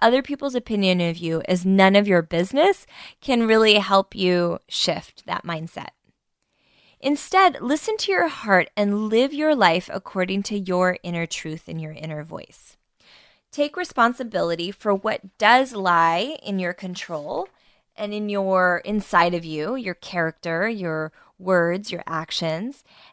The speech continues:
and leave your ret-, reputation for others to debate. And so just as long as you are true to yourself and in integrity with yourself, that's the part that matters the most. The seventh point that I'd like to share with you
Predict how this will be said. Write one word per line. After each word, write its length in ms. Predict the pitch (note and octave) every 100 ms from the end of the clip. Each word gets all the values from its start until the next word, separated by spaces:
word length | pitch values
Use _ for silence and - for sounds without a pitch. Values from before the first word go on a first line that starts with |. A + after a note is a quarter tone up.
| -
and 180 | A#3 B3
leave 160 | D4+
your 220 | E4 E4
ret-, 220 | D#4 D#4 -
reputation 720 | G#3+ A3 A3+ - G3+ G3+ F#3+
for 160 | F#3+ -
others 460 | - F3+ F3+ F3 -
to 420 | - E3 D#3 D#3 -
debate. 720 | - E3 - - - - - - _ _ _
And 200 | - G3+
so 260 | - G#3 G3+
just 240 | C4 C#4+
as 120 | D#4+
long 180 | E4 D#4
as 160 | D4 B3
you 160 | A#3+
are 140 | A3+ G3+
true 280 | - - G#3+
to 80 |
yourself 760 | A3+ A3 G#3 - F3 F3 G3 - -
and 260 | F#3+ F3+
in 140 | - F#3
integrity 520 | F3 F3+ E3+ F3+ F#3
with 160 | F#3
yourself, 580 | F3 F3 - F#3+ F#3 G3 _ _ _ -
that's 240 | G3 -
the 120 | -
part 300 | F#3+ - F3
that 100 | E3
matters 380 | D#3+ D#3+ D#3 D#3
the 100 | -
most. 460 | D#3 - - - _ _ _ _ _ _ _ _ _ _ _ _ _
The 100 | C#4+
seventh 440 | - F4 G#4 A#4 -
point 300 | B3 A3 A3
that 100 | G#3
I'd 120 | G3+
like 140 | G3+
to 100 | B3
share 260 | - G3+ F#3+
with 160 | F#3
you 140 | F#3+